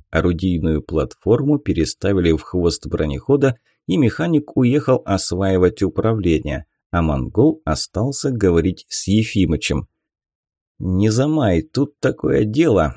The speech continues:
Хочу тебя попросить технику нашу поохранять". Капитан приготовился спорить,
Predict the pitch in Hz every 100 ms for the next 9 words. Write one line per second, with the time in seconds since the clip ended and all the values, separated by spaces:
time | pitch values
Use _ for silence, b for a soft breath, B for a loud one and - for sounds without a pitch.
0 | - - - 90 - 156 160 - 135 123
1 | 120 117 113 131 - - - 147 143 -
2 | 127 131 123 101 98 95 101 92 104 113
3 | 101 65 - - _ _ _ _ _ -
4 | 98 90 92 82 80 85 87 - 87 85
5 | 87 80 - - 160 110 -